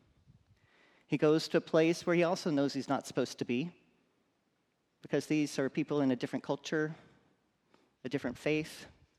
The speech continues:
They have different eating habits. They do different things with their private parts than we do.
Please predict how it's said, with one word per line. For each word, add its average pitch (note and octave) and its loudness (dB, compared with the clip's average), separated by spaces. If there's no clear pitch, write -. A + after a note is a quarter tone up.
They C3 -2
have A#2+ -2
different C#3 0
eating E3+ 2
habits. F3+ 2
They C3 2
do D#3+ 6
different E3+ 2
things E3+ 4
with D#3+ 0
their C#3+ 4
private E3 4
parts - 2
than F3+ 2
we F#3+ 4
do. G3+ 6